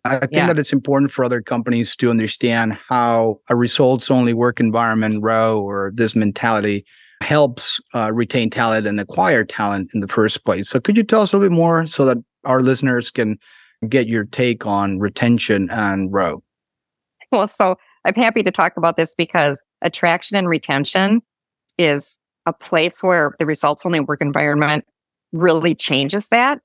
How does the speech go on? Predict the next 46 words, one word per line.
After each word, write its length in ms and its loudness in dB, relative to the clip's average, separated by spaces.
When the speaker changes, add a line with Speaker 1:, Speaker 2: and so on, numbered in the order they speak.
Speaker 2:
So 280 0
what 120 0
employees 560 -2
want 260 -2
today 420 -2
is 260 0
they're 100 4
not 200 2
looking 260 0
for 120 -2
flexibility, 800 -2
right? 220 0
They 120 2
want 240 2
autonomy 600 -4
and 360 2
they 100 4
want 220 2
to 60 0
be 120 0
able 120 0
to 80 0
manage 300 0
their 180 -2
lives, 560 -2
and 220 0
work 240 0
is 100 -2
part 280 0
of 60 -2
their 200 0
life, 280 0
but 120 0
it's 300 -4
the 100 0
way 240 2
that 140 -2
they're 120 4
forced 440 0
to 80 2
work 260 2
they 120 0
don't 160 -2
want 160 0
to 60 0
do 360 0